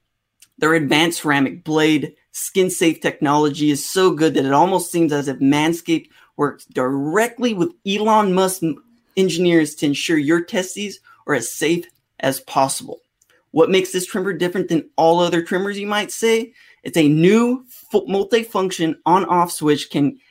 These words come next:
engage in a travel lock created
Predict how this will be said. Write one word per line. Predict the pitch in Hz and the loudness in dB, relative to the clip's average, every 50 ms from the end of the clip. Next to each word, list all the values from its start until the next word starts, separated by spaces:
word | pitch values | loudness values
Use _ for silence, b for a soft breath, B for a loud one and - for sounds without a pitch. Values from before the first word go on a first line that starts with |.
| b b b - | b b b 0
engage | 156 156 143 151 165 170 175 170 | 0 2 4 4 4 4 4 2
in | - 165 165 | 0 0 0
a | 147 139 139 | 0 0 -4
travel | - - - - 170 156 202 226 220 226 202 | -8 -14 -8 -4 0 0 2 2 2 0 0
lock | 160 170 160 147 143 - _ _ _ _ _ _ | 2 0 0 0 -2 -4 _ _ _ _ _ _
created | - - 160 156 156 156 151 | -4 -2 0 0 0 -2 -4